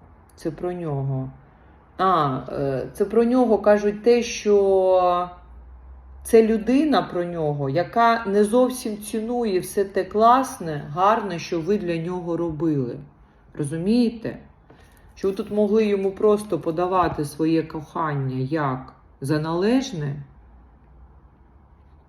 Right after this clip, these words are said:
а йому цього було мало, розумієте? Тож враховуйте цей факт.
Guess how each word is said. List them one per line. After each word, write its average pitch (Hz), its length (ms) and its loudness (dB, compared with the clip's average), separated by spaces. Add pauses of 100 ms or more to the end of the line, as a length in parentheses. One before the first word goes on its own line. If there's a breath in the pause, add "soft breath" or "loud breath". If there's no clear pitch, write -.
(160)
а 156 100 -2
йому 208 200 2
цього 214 320 4
було 208 320 4
мало, 143 420 0
розумієте? 156 880 -6 (2250)
Тож 214 220 6
враховуйте 214 680 4
цей 202 300 2
факт. 175 580 -4